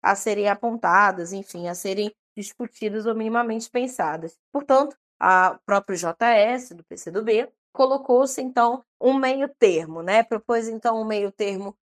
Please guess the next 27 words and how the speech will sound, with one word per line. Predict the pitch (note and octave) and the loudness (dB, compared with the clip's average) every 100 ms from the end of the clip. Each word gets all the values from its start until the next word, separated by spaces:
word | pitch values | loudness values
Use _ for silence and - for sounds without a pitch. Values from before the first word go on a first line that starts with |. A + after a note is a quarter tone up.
| - | -2
a | G3+ | -2
todos | G3+ A3+ A3+ G#3+ | 0 -4 -4 -8
nós, | E3 E3 D#3+ - | -8 -10 -14 -12
que | - | -2
era | F#3+ F#3 F#3+ G3+ _ _ | 0 2 2 0 _ _
regimentos | A3+ A3+ A3 A3+ A3+ B3+ C4 C#4 C4+ - _ - | 4 4 4 -4 -2 -2 -4 -6 -6 -12 _ -8
específicos | B3 - C#4 C4 B3+ - B3 C4 - C4 - | -8 -2 2 2 2 -4 -4 -4 -8 -12 -6
pra | B3 | -2
cada | A3+ A3+ A3+ | 2 4 4
processo | A3+ A3+ A#3 G#3+ - | 2 -4 -4 -4 -4
eleitoral | G#3+ G#3+ B3 A#3 G#3+ A3+ A#3+ _ _ | -4 -2 0 6 8 8 2 _ _
no | B3+ B3+ | 0 0
que | C4+ | -2
tange | - G#3+ G#3 G3+ - _ - | -4 -2 -2 -4 -12 _ 4
às | A3 A#3+ - | 4 4 -2
comissões | B3 A3+ A3 - G3 F#3+ G3 G3+ | -2 -2 -4 -4 -2 -2 -2 -6
de | G3+ G#3 | -4 -2
dez, | F#3+ F3+ F3+ F#3+ F#3+ | 0 2 2 0 -4
ao | - F#3+ | 0 0
que | G3+ _ | -2 _
se | - A#3 | -8 -4
refere, | A3 G3+ - F#3 F#3+ F#3+ | -4 -4 -2 2 2 2
né, | F#3 F3 F#3+ G#3 _ _ F#3 | -2 -4 -4 -6 _ _ -2
à | G3 | -2
intervenção | G3 G#3 G3+ G3+ G#3 G#3+ A3+ | -2 -6 -4 -6 -8 -6 -2
ou | A3 | -2
não | F#3+ F#3+ G3 | 0 0 0